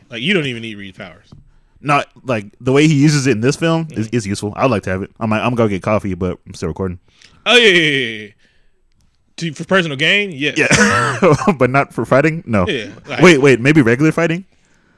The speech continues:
Speaker 1: Yeah, I mean
Speaker 2: But not villain fighting. Like, you would probably
Speaker 1: Is
Speaker 2: get
Speaker 1: Reed bulletproof?
Speaker 2: Uh, probably.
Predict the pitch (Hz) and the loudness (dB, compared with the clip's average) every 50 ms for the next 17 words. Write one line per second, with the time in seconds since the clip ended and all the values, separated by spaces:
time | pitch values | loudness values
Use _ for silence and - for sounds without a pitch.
0 | _ _ - 311 240 151 - - 143 160 175 165 151 147 139 123 156 143 147 143 | _ _ -4 -2 -2 -2 -2 -4 -4 -2 -2 -2 -4 -6 -8 0 4 4 6 6
1 | 156 151 - - - - - 107 98 120 123 117 98 85 85 85 80 67 69 67 | 6 4 2 0 -6 -18 -10 0 4 6 6 6 6 2 0 -6 -6 -8 -8 -12
2 | 76 98 - - - 64 85 107 117 107 90 - 160 160 156 165 220 381 381 311 | -16 -18 -20 -18 -12 -8 -4 -2 -2 -2 -2 -2 -2 -2 -2 0 0 0 0 0
3 | 202 214 294 370 - 392 440 427 381 - _ _ _ _ _ _ _ _ _ - | -2 -2 -2 -2 -2 -2 -2 -2 -4 -8 _ _ _ _ _ _ _ _ _ 0
4 | 123 139 143 143 143 143 143 147 147 143 139 135 120 - - _ _ _ _ - | 2 4 6 6 6 6 6 6 6 6 4 4 2 0 -4 _ _ _ _ -20
5 | - _ - 131 175 196 143 135 143 156 | -10 _ 2 4 4 4 4 2 0 0